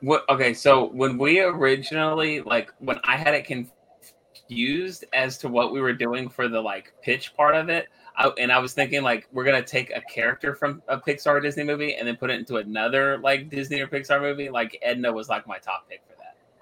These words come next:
So I definitely had her, like, 'cause, like, just, just that personality and, like, her, like, the,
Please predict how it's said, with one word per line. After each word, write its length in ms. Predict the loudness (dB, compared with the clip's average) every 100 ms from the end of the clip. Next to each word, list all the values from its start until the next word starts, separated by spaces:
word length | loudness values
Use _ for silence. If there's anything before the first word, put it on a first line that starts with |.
| -20
So 180 | -2 0 2
I 100 | 2
definitely 360 | 2 2 0
had 240 | 4 2 2
her, 240 | 2 2
like, 280 | 0 -4 -8 _ _ _
'cause, 260 | -2 -2 0
like, 280 | 0 0 -8 -6
just, 420 | 0 0 -2 -16 _ -8
just 220 | -4 -2 0
that 200 | 0 0
personality 920 | -4 -4 -4 -2 -2 -2 -4 -6 -8
and, 240 | -8 -6 -6
like, 340 | -8 -10 _ _ _ _ _ _ -20
her, 260 | -8 -4 0
like, 300 | 0 -2 -12 -20 _ -12 -6
the, 260 | -4 -4